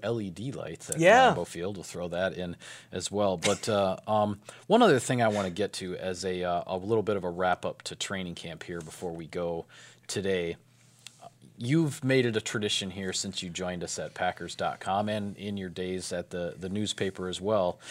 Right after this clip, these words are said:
Speaker 1: writing a, uh, one of those training camp bike riding stories every summer. And it took a little while for this one to come
Speaker 2: Yeah.
Speaker 1: together, but you've got
Speaker 2: <laughs>
Speaker 1: one,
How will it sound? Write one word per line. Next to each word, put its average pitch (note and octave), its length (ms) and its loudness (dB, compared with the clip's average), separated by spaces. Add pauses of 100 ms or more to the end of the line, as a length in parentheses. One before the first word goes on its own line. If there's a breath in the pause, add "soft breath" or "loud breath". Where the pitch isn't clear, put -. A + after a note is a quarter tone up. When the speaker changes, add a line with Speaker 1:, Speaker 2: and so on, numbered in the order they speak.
(420 loud breath)
Speaker 1:
writing A#2+ 420 4
a, G2+ 360 0
uh, F#2 380 2
one C#3 220 2
of D3 60 2
those B2 340 2
training D3 360 0
camp A2+ 320 -2
bike A2 260 2
riding F2 320 0
stories E2+ 640 -4
every F#2 280 -4
summer. F2+ 340 -2
And F#2 80 -2
it - 80 -6
took B2 160 2
a B2+ 60 -2
little A2+ 220 4
while A#2 360 6
for A2 180 -4
this G#2 220 -2
one G#2+ 140 -4
to G2 40 -8
come A2 240 -2
Speaker 2:
Yeah. G2+ 100 -2
Speaker 1:
together, A#2 340 6
but G#2+ 180 0
you've A3+ 180 12
got A#2 260 8
Speaker 2:
<laughs> - 20 8
Speaker 1:
one, A#2 180 8